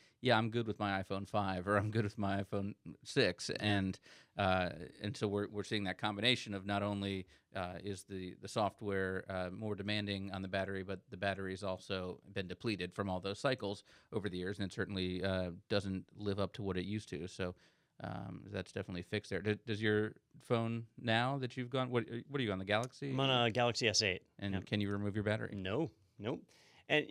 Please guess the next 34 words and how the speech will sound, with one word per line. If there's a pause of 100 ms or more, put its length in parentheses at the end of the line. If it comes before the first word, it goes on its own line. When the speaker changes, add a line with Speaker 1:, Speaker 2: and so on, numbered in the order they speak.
Speaker 2:
I,
I
think
the
last
phone
I
had
where
I
could
change
the
battery
was,
uh, (540)
I
might
have
been
my
Speaker 1:
Blackberry?
Speaker 2:
Galaxy
S
three.
It
was
a
while
Speaker 1:
<laughs>
Speaker 2:
ago. (300)
Uh,
but
I,